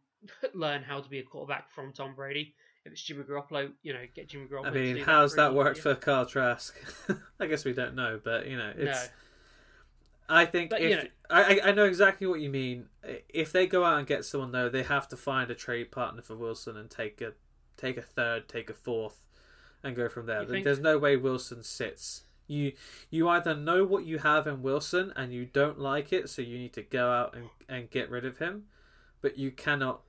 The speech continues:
Speaker 2: sit him and ha-, expect him to be the start the year after. That's some Jordan Love shit, which just doesn't make sense.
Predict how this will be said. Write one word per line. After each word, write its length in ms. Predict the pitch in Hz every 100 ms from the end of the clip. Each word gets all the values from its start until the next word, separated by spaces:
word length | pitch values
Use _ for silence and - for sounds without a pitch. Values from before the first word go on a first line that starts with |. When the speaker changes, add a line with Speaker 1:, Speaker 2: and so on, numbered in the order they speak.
| _
Speaker 2:
sit 400 | - - 151 -
him 300 | 143 135 120
and 160 | 120 120
ha-, 320 | - 123 117
expect 480 | 135 - - 127 -
him 100 | 127
to 100 | 123
be 160 | 120 123
the 100 | 113
start 400 | - 131 104 -
the 60 | 113
year 240 | 117 110
after. 340 | 110 - 104 101
That's 260 | 117 -
some 140 | - 127
Jordan 400 | 135 123 120 117
Love 180 | 117
shit, 260 | - 123 98
which 160 | - -
just 180 | 117
doesn't 280 | - 117 117
make 200 | 113 -
sense. 440 | - 107 - -